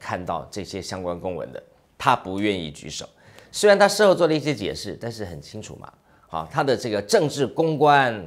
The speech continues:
可能很飘忽，但是他的肢体却很诚实，他的手举不起来，举不起来就是举不起来。好，那么这个东西同样让我想到，在这个，呃，今年的十月十九号，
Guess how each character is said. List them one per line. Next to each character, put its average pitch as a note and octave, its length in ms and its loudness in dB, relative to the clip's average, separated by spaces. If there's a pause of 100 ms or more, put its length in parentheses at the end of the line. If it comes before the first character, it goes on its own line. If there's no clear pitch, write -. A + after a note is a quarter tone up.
(140)
可 - 140 -16
能 F2 300 -8
很 - 180 -12
飘 A2 260 2
忽， A2 240 -6 (400)
但 C3+ 140 4
是 A#2+ 140 -4
他 A2+ 120 -4
的 A2+ 120 -2
肢 G3+ 320 -2
体 E2 440 -10
却 - 220 -6
很 C#2 260 -10
诚 F2 300 -10
实， C#2+ 320 -8 (320)
他 D3 140 -2
的 C3 40 0
手 D#2 200 -6
举 - 180 -12
不 E2 100 -10
起 - 140 -8
来， - 160 -10 (480)
举 G#3 140 6
不 A3 80 6
起 G3 100 0
来 C3+ 160 4
就 A2+ 140 -6
是 A#2 120 -8
举 F#2 140 -10
不 E2 100 -10
起 - 180 -12
来。 - 160 -12 (540)
好， E3+ 480 8 (120)
那 B3+ 80 4
么 A#3+ 80 6
这 B3 120 6
个 F#3+ 120 10
东 F3+ 100 8
西 F#3 80 4
同 C3 140 -2
样 F3 100 6
让 D#3+ 80 8
我 C#3+ 80 6
想 F2+ 180 -4
到， G2 320 -2 (800)
在 C#3 260 4
这 A2+ 200 0
个， F#2 220 2
呃， E2 280 -4
今 C#3+ 240 -4
年 F#2+ 240 0
的 F2 420 0
十 - 220 0
月 C3+ 80 6
十 - 160 -6
九 F2 140 -6
号， - 280 -8